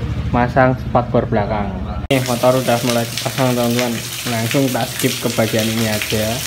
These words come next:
Spakbor belakang udah, rak belakang udah, pacuran belakang udah,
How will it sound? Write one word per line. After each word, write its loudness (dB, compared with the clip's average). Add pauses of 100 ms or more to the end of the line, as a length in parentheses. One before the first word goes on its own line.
(360)
Spakbor 2
belakang 0
udah, 2 (200)
rak 0
belakang 0
udah, 0 (560)
pacuran 0
belakang 0
udah, 2